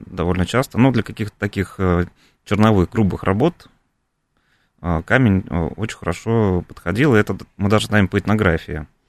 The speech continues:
А инструмент, э, начиная вот с десятого века, когда мы фиксируем, м, первые находки, м, этих вещей, и до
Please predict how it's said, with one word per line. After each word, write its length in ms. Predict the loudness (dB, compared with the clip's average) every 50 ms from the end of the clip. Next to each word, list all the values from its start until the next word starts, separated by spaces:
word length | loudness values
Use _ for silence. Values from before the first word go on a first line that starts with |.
| _ _ _ _ _ _ _ _ _ _ _ _ _ _ _ _ _ _ _ _ _ _ -20 -20 -20 _ _
А 140 | -4 -2 0
инструмент, 420 | 0 0 0 2 4 4 4 2 2 0
э, 300 | 2 4 4 6 6 4
начиная 480 | 4 2 2 0 -2 2 4 4 4
вот 140 | 4 4 2
с 40 | -2
десятого 520 | -4 -10 -6 0 0 0 2 2 0 2
века, 300 | 2 2 2 2 -2 -6 -6 -10 -12
когда 220 | -6 -2 0 2
мы 80 | 2 0
фиксируем, 640 | 0 -4 -8 -6 -4 0 2 4 4 4 2 2 -2 _ _ _ _ _ -8
м, 200 | -6 -6 -6 -6 -8 -8 -4
первые 260 | 0 0 2 4 4
находки, 460 | 4 2 2 0 -4 -4 -4 -6 -4 -4
м, 520 | -2 0 0 -2 -2 -4 -4 -4 -4 -4
этих 320 | -4 -4 -6 -8 -8 -10
вещей, 360 | -8 -8 -4 0 0 0 0 -2 _ _ _ _ _ _ _ _ _ _ _ _ _ _ _ _
и 120 | -2 -2
до 480 | 0 4 4 6 6 6 6 4 2